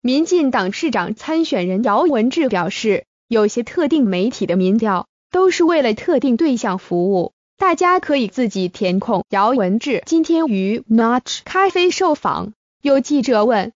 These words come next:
民调指柯文哲声势锐不可挡，挑战两千零二十总统大位都不是问题。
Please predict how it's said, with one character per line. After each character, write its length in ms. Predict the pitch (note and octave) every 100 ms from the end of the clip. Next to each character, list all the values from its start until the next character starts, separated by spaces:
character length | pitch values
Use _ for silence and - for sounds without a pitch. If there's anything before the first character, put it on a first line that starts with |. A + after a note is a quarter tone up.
| _ _
民 240 | - A#3+ D#4+
调 260 | F#4 B3+
指 160 | G#3+ F3
柯 220 | - F4+
文 180 | D4+ C4+
哲 300 | D4 G#3+ A3+
声 320 | A3+ E4 F4
势 160 | - A#3
锐 240 | D#4 B3+
不 100 | G3+
可 300 | F#3+ - G#3+
挡， 260 | D#4+ F#3 - _ _
挑 300 | - - G3+
战 240 | G#3 D#4+ B3
两 280 | F#3+ E3
千 280 | F#3 C4+ C4+
零 180 | B3 C4
二 240 | - D#4
十 300 | B3 - G3
总 240 | A3 F#3+ B3+
统 180 | A3 F3
大 220 | A#3+ G3
位 140 | F#3+
都 200 | F3+ C4+
不 200 | B3+ F#3+
是 120 | G3+
问 240 | A3+ G3+ F#3
题。 460 | - F3 F3 F#3